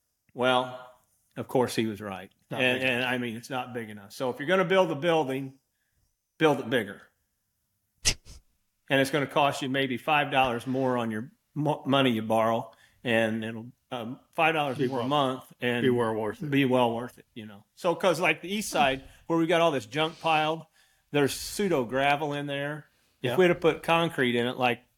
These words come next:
Speaker 1: the concrete guy said to, but of course I'm like, "No, we can't afford it. We gotta save some money." And it would probably added ten dollars a month to the payment. Um,
Speaker 2: Wow.
Speaker 1: it
Speaker 2: So, so there's,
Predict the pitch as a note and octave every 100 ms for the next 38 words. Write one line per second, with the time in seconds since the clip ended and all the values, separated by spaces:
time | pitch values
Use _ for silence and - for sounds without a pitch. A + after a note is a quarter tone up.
0 | _ C#3+ - D3 C3 E3+ D3+ B2 G#2+ G#2+
1 | B2+ A2+ - A#2 A2+ B2 - A#2 A2 -
2 | C3+ B2 A#2 A#2+ G#2 B2 C#3 C#3 C#3+ C3+
3 | C3+ C#3 B2 - C3 B2 B2 B2 A#2+ -
4 | B2 A#2+ A#2+ B2 A#2+ A#2 - - - -
5 | C#3 C#3 B2+ E3 C3+ B2+ A2 G#2 - -
6 | D4 D4+ D3+ A#2 G#2+ G#2 A2+ A2+ G#2+ A2+
7 | - B2 G#2+ - A2 G#2+ A#2+ - _ _
8 | _ _ - A#2 A2+ G2+ G2 G#2+ - _
9 | _ _ _ _ _ B3 B3+ C#3 - F#3+
10 | C3+ B2+ - - G3+ B3 D4+ -